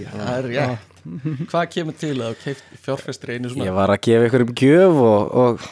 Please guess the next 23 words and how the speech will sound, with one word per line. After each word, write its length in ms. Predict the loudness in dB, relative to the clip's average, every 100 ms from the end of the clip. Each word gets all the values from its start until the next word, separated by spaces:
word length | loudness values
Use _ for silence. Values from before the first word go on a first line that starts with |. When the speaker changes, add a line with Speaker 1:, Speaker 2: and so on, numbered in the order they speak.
| -8
Speaker 3:
fannst 340 | -2 -2 -2
mjög 220 | 2 2 4
sniðugt 320 | 4 4 2
að 80 | 4
gefa 220 | 4 6
í 40 |
þrítugsgjöf, 600 | 4 2 2 4 4 4 2
eitthvað, 340 | 2 4 2
Speaker 1:
Já, 220 | 2 -6 -12
geggjað. 260 | -12 -8 -6
Speaker 3:
eitthvað, 260 | 0 2
eitthvað 240 | 2 -2 0
svona, 200 | 0 0
skemmtilegt. 520 | -2 -2 0 0 -2 -4
Speaker 1:
Hvar, 80 |
hvar 160 | -6 -4
fær 160 | -4 -6
maður 160 | -8
svona? 100 | -6
Speaker 3:
Það 140 | -2 2
var 80 |
bara 160 | 4 4
Amazon, 380 | 4 4 4 2